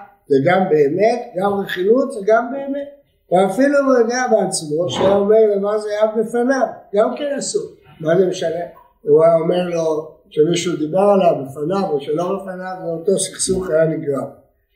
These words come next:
כל שכן, הוא מעז לומר לו בפניו, "אתה דיברת עליו, אתה עשית לו כך וכך."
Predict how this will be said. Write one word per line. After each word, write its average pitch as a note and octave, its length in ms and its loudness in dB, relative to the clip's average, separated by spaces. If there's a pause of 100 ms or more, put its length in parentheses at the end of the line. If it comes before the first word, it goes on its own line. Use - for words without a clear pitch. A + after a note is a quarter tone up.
כל A3+ 180 4
שכן, B3+ 420 2
הוא D#3+ 140 0
מעז G#3+ 380 2
לומר E4 320 2
לו A3+ 100 4
בפניו, F#3 560 0 (180)
"אתה A3+ 120 4 (120)
דיברת B3 460 -4
עליו, D#3+ 340 0 (360)
אתה A3+ 180 4
עשית C4+ 340 0
לו G#3 340 4
כך G3 160 -4 (100)
וכך." E3 400 -6